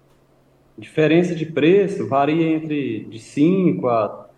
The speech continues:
de três a cinco reais. O produtor, às vezes, prefere comercializar na fazenda porque ele não paga frete, né?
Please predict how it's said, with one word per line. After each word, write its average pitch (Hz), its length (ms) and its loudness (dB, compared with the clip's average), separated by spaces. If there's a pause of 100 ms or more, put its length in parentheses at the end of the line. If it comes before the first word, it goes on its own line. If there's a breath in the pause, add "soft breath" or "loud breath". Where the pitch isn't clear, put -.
(140)
de 117 100 -16
três 196 320 2
a 196 80 0
cinco 180 320 0
reais. 113 560 -2 (100)
O 117 80 -10
produtor, 170 600 2
às 143 140 -2
vezes, 165 420 2
prefere 135 440 -2
comercializar 123 580 -6
na 117 80 -4
fazenda 123 600 -2
porque - 200 -8
ele 160 80 0
não 156 100 0
paga 139 320 -2
frete, 170 460 -2
né? 160 180 -14